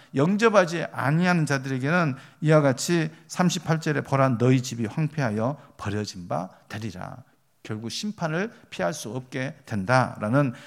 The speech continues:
그 말씀을 해주고 있는 것입니다. 그 마지막 때에는 그렇게 될 것이다라는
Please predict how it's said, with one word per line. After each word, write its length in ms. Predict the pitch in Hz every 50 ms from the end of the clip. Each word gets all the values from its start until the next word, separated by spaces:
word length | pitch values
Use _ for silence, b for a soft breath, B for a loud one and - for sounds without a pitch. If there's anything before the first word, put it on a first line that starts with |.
| B B B
그 140 | - - 220
말씀을 680 | 233 220 160 113 107 107 - - 117 113 147 175 208 226 B B B -
해주고 500 | 196 180 143 123 101 - 92 92 98 B B B B
있는 260 | - 110 113 117 135
것입니다. 600 | 127 101 87 - 101 90 85 85 82 - - - - B B B B
그 100 | - -
마지막 560 | 214 214 202 165 131 127 143 165 151 139 131
때에는 480 | - 135 120 113 120 135 151 147 123 B B B B
그렇게 480 | - 151 156 - - 131 117 113 127 B B B _
될 160 | - - 107
것이다라는 880 | - - 127 107 - - 101 98 95 98 90 - 101 104 104 110 127